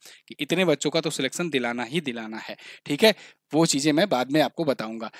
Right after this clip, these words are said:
तो एमजेटी ऐप जो है, इस पर ही आपको बैच मिलेगा। और जैसे कि मैंने आपको कल और आज के लिए ऑफर दिया था, कल और आज के लिए स्पेशल ऑफर था, आज लास्ट दिन है, मात्र तीन सौ उनचास में, तीन सौ उनचास में मिल रहा है। सस्ता दाम दे करके बिल्कुल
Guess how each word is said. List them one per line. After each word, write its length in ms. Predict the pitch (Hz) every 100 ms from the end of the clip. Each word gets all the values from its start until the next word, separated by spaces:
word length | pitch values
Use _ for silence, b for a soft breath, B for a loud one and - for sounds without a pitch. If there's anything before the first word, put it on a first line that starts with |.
| B -
तो 60 |
एमजेटी 460 | 190 208 214 208 240
ऐप 260 | 190 220
जो 160 | 196 202
है, 200 | 208 247 - _ 175
इस 100 | -
पर 160 | 214
ही 140 | 196 214
आपको 240 | - 196
बैच 260 | 170 165 -
मिलेगा। 360 | 160 185 202 233 B B -
और 280 | 156 160 - _ _ -
जैसे 220 | 156 196
कि 60 | 190
मैंने 140 | 196
आपको 180 | 185 190
कल 220 | - 190
और 100 | 185
आज 180 | 175 170
के 100 | 185
लिए 80 | 175
ऑफर 240 | 160 180
दिया 180 | 175 175
था, 200 | 185 202 _ _ -
कल 140 | 202
और 200 | 190 190
आज 260 | 175 175 -
के 80 | 185
लिए 160 | 180 160
स्पेशल 340 | - 170 170
ऑफर 220 | 156 190
था, 120 | 180
आज 280 | 196 170 170
लास्ट 260 | 151 165 165
दिन 160 | 175
है, 140 | 170 202 b b -
मात्र 440 | 160 202 - 214
तीन 300 | 220 - 202
सौ 180 | 190 202
उनचास 560 | 170 175 - 165 156 -
में, 140 | 113 - b b _ -
तीन 220 | 202 226
सौ 160 | - 233
उनचास 580 | - 190 170 185 185
में 60 | 190
मिल 160 | 170 165
रहा 160 | 170
है। 160 | 214 247 b -
सस्ता 480 | - 190 - 220 214
दाम 320 | 185 196 190
दे 120 | 185
करके 320 | 190 180 196
बिल्कुल 800 | 170 147 170 170 - 214 233